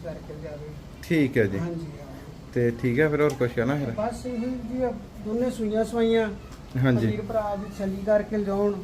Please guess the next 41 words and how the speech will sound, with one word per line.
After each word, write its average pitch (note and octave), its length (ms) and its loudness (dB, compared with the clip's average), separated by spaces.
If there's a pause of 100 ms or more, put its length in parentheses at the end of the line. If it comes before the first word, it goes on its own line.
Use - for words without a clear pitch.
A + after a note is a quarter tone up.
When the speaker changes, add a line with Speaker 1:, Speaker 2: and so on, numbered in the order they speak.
(180)
Speaker 2:
ਹਾਂਜੀ। B2 280 4
Speaker 1:
ਤੇ G2+ 200 -2
ਉਹ A3+ 240 0
ਤਿਆਰ G#3 420 2
ਹੈ A3+ 100 8
ਜੀ, A3+ 160 0
ਉਹਦੇ A3+ 240 2 (400)
ਥਣਾ G#3 300 2
ਦੀ A3 300 0 (540)
ਪਿੱਛੇ A3 300 -2
ਦੀ A3 120 0
ਆਪਣੀ F#3+ 360 0
ਗਾਰੰਟੀ F3 360 -4
ਹੋਊਗੀ। F3 400 -4 (360)
Speaker 2:
ਠੀਕ D3 340 6
ਹੈ G#2+ 80 8
ਜੀ। F#2+ 180 -2
Speaker 1:
ਹਾਂਜੀ, F#3 340 -2
ਆ E3+ 180 0
ਜਿਹੜੀ F#3+ 320 -6 (440)
ਦੋ G#3 160 -4
ਚੀਜ਼ਾਂ, G#3+ 320 -4
ਇਹ G#3+ 180 -2 (360)
ਦੁੱਧ G#3+ 220 2
ਤਾਂ A3+ 140 0
ਇਹ A3 160 0
ਕਰਮ G3+ 220 -4
ਵਾਲੀ G3+ 280 -6
ਨੂੰ, G#3 120 -6 (1040)
ਦੇਖੋ G3+ 220 -4
ਜੀ, G#3+ 60 -2
ਸੋਲਾਂ G3+ 380 -2
ਕਿਲੋ G3+ 220 -4
ਸੋਨਾ G3 320 -4
ਹੈ G3+ 100 -4
ਕਿ F#3+ 80 -6
ਸਤਾਰਾਂ F#3+ 380 -4
ਚੋਂ F#3 180 -6
ਆਉਣਾ F#3 240 -4
ਹੈਗਾ। E3+ 200 0
Speaker 2:
ਹਾਂਜੀ। A#2+ 420 6